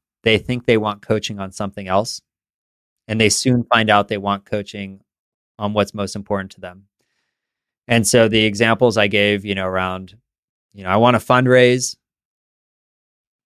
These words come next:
but really it's, you know, "I'm scared to death and I can't, this investor reminds me of my dad who I'm scared to talk to, and so I can't raise money." You know, that's kind of how it is. To answer your question, though, how do they get comfortable with it?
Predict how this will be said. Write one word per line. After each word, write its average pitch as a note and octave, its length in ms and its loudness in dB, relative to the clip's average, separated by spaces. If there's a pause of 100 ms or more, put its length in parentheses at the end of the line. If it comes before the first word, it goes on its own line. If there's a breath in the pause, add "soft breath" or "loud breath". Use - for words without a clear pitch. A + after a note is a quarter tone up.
(140)
but G#2 220 2
really B2+ 340 6
it's, - 360 0 (680)
you A2 60 -10
know, A2 80 2
"I'm G#2+ 140 0
scared C3+ 280 2
to A#2 80 2
death A2+ 300 2
and G#2 160 -2
I G2 80 0
can't, A#2 400 -2 (200)
this B2 240 2
investor B2 420 2
reminds A2+ 420 0
me A#2 100 -4
of G#2 120 -2
my G#2 160 0
dad G#2 300 2
who G#2+ 180 -6
I'm G2+ 160 0
scared G#2+ 420 -2
to G#2 80 -14
talk G2+ 300 0
to, G#2 240 0
and G2 140 -6
so G2+ 180 -4
I G2 100 -2
can't G2 240 -6
raise G2 200 -20
money." F#2 220 -20 (600)
You G2 60 -20
know, F#2 100 -8
that's G2 200 0
kind G#2 160 -4
of F2+ 80 -8
how G2 140 0
it F#2+ 80 -8
is. G2+ 200 -8 (760)
To D3 120 6
answer D#3 240 0
your E3 120 2
question, D3 340 -2
though, A#2+ 140 0
how B2+ 180 0
do C3 180 -2
they A#2 160 0
get A2+ 360 0
comfortable C3+ 480 -4
with G2 200 -8
it? G2+ 240 -2